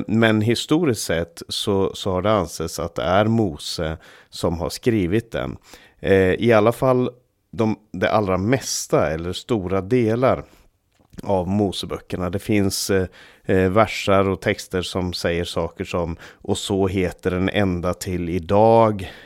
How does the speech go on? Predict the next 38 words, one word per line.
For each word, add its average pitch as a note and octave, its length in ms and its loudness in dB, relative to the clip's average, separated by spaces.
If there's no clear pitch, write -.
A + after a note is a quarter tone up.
Eller F#2+ 420 0
det F2+ 140 -2
finns F#2 240 -2
också F2 260 -8
text - 320 -8
som F2+ 160 -4
handlar E2+ 400 -2
om E2 220 -4
vad E2 160 -6
som F2 160 -8
hände E2+ 480 -6
efter - 480 -2
Mose F2 520 -2
död A2+ 480 4
och A#2 80 0
så - 120 -8
vidare, A#2 420 0
eh, G2+ 300 6
som A#2 200 2
indikerar F2 600 0
att F2 340 -4
i G2 80 -4
alla G2 140 0
fall G#2 180 0
någon G#2 680 2
har F#2 160 -6
haft E2 520 -8
något D#2+ 420 -12
med D#2+ 240 -8
den D#2+ 120 -8
här E2+ 120 -8
texten - 500 -10
att E2 60 -8
göra. D2+ 300 -10
Sen, B2+ 440 4
eh, B2+ 360 4
finns A2 360 -2
det G#2 320 4